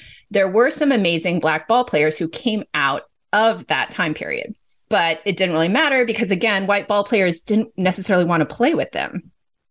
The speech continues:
So by the late eighteen hundreds, Black people began to disappear from professional baseball teams and soon were gone from them altogether.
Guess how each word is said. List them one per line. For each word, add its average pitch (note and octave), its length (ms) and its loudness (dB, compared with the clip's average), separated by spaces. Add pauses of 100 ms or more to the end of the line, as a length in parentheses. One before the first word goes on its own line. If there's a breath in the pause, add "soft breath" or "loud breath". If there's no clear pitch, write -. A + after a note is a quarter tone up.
(340)
So E3+ 380 0
by F#3 180 0
the F#3 120 0
late A#3 300 0
eighteen G3+ 300 -2
hundreds, G#3+ 520 0
Black G#3 260 0
people G3 240 -4
began F3 300 -2
to D3+ 80 -2
disappear E3 500 -2
from D#3+ 200 -4
professional E3 520 -4
baseball D#3 600 -2
teams - 520 -8
and E3+ 300 -4
soon F#3 460 -2
were F3+ 120 -2
gone D3+ 280 -2
from D#3 160 -8
them - 180 -6
altogether. - 640 -6